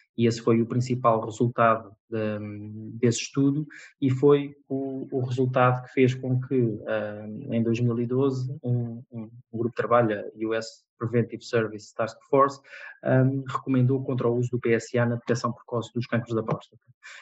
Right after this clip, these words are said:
Essa recomendação teve um impacto muito significativo, ahm, nas estratégias de detecção precoce de cancro da próstata a nível mundial, principalmente nos Estados Unidos, mas a nível mundial, e infelizmente verificou-se, passados uns,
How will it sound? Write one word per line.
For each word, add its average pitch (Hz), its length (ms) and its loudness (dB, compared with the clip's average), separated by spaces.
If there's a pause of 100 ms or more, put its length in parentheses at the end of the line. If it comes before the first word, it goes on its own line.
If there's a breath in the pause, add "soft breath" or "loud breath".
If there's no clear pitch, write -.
(160 loud breath)
Essa 147 360 4
recomendação 160 600 0
teve 120 180 -4
um 123 60 -2
impacto 127 380 0
muito 127 160 2
significativo, 131 880 0 (240)
ahm, 113 800 2
nas 110 200 -2
estratégias 117 480 0
de - 60 -18
detecção 123 280 -2
precoce - 360 -2
de - 80 -20
cancro 104 540 -6
da 117 200 0
próstata 110 440 -2
a 104 40 -6
nível 110 240 -4
mundial, 120 380 2
principalmente 113 380 -2
nos 107 100 -10
Estados 110 200 -6
Unidos, 113 220 -4
mas 101 180 -10
a 107 40 -10
nível 113 240 -4
mundial, 139 460 2 (420 loud breath)
e 139 140 4
infelizmente 147 600 0 (180)
verificou-se, 135 520 0
passados 120 340 0
uns, 127 180 4